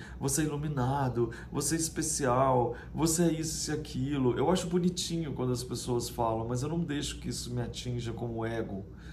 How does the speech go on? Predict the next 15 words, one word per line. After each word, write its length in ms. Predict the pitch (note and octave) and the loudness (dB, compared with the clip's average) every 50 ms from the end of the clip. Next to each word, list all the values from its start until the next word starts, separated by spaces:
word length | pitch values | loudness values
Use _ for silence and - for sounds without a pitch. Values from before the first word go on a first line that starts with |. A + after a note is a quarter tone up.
| - - - - - | -14 -14 -14 -16 -12
que 100 | - - | -8 -4
não 140 | - B2+ C#3 | -2 0 4
deixo 200 | C#3+ E3+ E3 E3 | 6 6 6 6
isso 180 | D3+ - - B2+ | 2 -2 -2 -2
despertar 680 | A#2+ - - - - B2 B2 B2 - - A#2+ A#2+ B2 | 0 0 0 0 2 2 2 2 2 2 4 4 4
um 160 | A#2+ A#2+ A2+ | 4 2 0
ego 340 | A#2 A#2 A#2+ A2 A2+ A2+ - - | 0 -2 -2 -2 -2 -2 -2 -2
achando 540 | - B2+ - - - B2 B2 B2 A#2+ A#2+ | -2 -2 -2 -2 -2 0 0 0 0 0
que 220 | A#2 - - A#2 A#2+ | -2 -4 -4 -4 -2
a 40 | A2 | -2
gente 340 | A2 A#2 A#2 G#2+ - - | -2 -4 -6 -6 -6 -4
é 440 | A#2+ A2+ A2+ A2 A2 G#2 G2+ G2+ G#2 - - - - - - - - - - - - - - - - - - - | -2 0 0 0 0 -2 -2 -4 -6 -8 -10 -12 -14 -14 -14 -14 -14 -14 -14 -14 -14 -14 -14 -14 -14 -14 -10 -4
melhor, 840 | A#2 A#2+ B2 B2 A#2 A2 A2 A2+ A#2 A#2+ B2+ B2+ B2 B2 - - - - - - - - - - - - - - - - - | 2 4 6 6 6 6 4 6 6 8 8 8 6 4 2 -4 -8 -12 -12 -12 -12 -12 -12 -12 -12 -12 -12 -12 -12 -8 -6
mais 460 | A2+ A2+ A2+ A#2 B2+ C3 C3+ B2 - | 0 4 4 6 6 6 4 2 2
esclarecido. 1080 | - - - B2 A#2+ A#2+ A#2+ A#2 - - - - A#2+ A#2+ B2+ B2+ B2 A#2 G#2+ G2+ G2+ | 0 2 4 4 4 4 2 2 0 0 0 0 0 4 4 4 4 4 0 0 -2